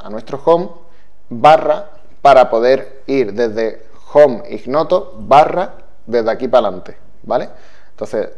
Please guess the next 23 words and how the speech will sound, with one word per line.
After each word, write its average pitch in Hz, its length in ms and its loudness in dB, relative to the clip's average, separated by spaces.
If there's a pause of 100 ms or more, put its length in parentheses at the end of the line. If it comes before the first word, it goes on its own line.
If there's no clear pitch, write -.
(180)
esto, 131 560 -2 (240)
esto 120 200 -8
sería 151 520 2
como 110 240 -8
si 107 120 -8
pusiéramos 120 560 -4
aquí, 135 460 -2 (720)
la 101 80 -2
virgulilla 104 480 0
sería 107 400 0
igual 123 640 0 (1800)
a 101 240 -6 (180)
home 135 380 0 (2000)
ignoto 117 760 -6 (300)
y 139 80 -2
después 151 520 0 (160)
la 98 160 -6
barra, - 340 -8 (300)
¿vale? 113 220 -10 (800)
Sería - 360 -8
home 107 240 -8
ignoto 104 340 -8
barra. - 300 -8